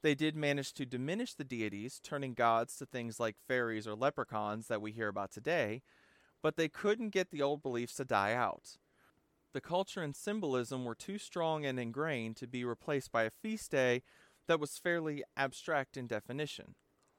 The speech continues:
The second attempt, which established All Souls' Day to pray for the souls of the dead, followed the attempts to redefine local customs,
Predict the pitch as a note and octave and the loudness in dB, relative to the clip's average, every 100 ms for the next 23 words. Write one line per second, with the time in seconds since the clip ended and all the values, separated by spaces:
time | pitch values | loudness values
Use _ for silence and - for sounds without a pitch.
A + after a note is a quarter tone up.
0 | _ _ B2+ - A3+ C4+ D3 - A2+ G#2 | _ _ -2 4 4 4 -2 -2 -2 -2
1 | C3+ - C3 C3 C3+ - C3+ C3 B2+ - | -4 -6 -4 -4 -6 4 4 4 2 -2
2 | - B2 A#2+ - D#3 F3 D#3 B2 A2 A#2+ | -2 0 0 0 -2 -2 0 4 4 2
3 | - - B2+ A#2+ - A#2 - A#2+ A2+ A#2 | -4 -6 -2 -2 -6 -10 -2 0 0 -4
4 | A2 G#2+ C#3+ C3 A2 B2 _ _ _ _ | -10 0 4 6 4 2 _ _ _ _
5 | _ _ - F#3+ B3+ B3+ G#3 E3+ E3 D3+ | _ _ 6 6 6 4 0 0 -2 -4
6 | D3+ - B2+ B2 D3+ F#3 - C#3 B2+ B2 | -4 -8 -10 -2 -2 -2 -2 0 2 -2
7 | A#2 A#2 - G3+ F#3+ - C#3 C#3 - | -4 -8 -4 0 0 0 -2 -2 -8